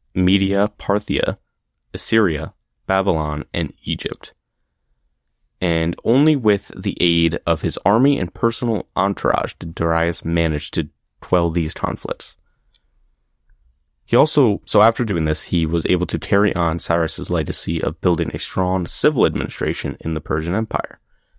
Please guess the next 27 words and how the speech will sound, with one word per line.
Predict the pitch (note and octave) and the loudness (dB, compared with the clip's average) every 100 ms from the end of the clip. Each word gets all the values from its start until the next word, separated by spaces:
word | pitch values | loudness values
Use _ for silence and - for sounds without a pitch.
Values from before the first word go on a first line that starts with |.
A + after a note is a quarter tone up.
| _ _ _ _ _ | _ _ _ _ _
So | - - | -6 -2
some | F#2 - B2 C3+ C3+ | -2 2 2 4 2
do | - A2+ | 2 2
call | - F2 | 2 0
him | E2+ | 0
Darius | D#2+ F#2 D#2 D2+ | 0 -2 -2 -4
the | - | -6
Great | E2+ F2+ F2+ - - | -4 -2 -2 -6 -10
because | F2+ F2+ D#2 | -4 -2 -2
he | - F2 D#2+ D#2 - _ _ _ _ _ _ _ | -4 -2 -2 -6 -10 _ _ _ _ _ _ _
is | G#2+ G2 | -8 0
really | A2+ B2 G#2+ F#2+ E2 _ _ _ _ _ - | 2 4 4 2 0 _ _ _ _ _ -4
Cyrus's | - F2+ F2 - | 0 0 0 -4
true | - - G#2+ | -6 0 0
successor | - G2+ A#2 A2+ A#2 | 0 -2 0 2 0
in | |
a | A#2 | 2
lot | A#2+ B2 | 2 0
of | B2 | -2
senses. | B2+ C3 A2+ | -4 -2 0
Like, | F2 D2+ | 0 0
he | F#2 F2+ | -2 -2
continued, | D#2+ F2+ - F2+ E2+ D#2+ D#2 - _ _ _ _ _ _ _ _ _ _ _ | -4 -6 -2 -2 0 -2 -6 -10 _ _ _ _ _ _ _ _ _ _ _
he | - G2 | -6 -4
expanded | - A2+ A2 G#2 | -2 0 2 2
the | G2 F#2 | 2 0
borders | F#2+ F#2 F2 F2 F2 - | 0 0 0 -2 -6 -12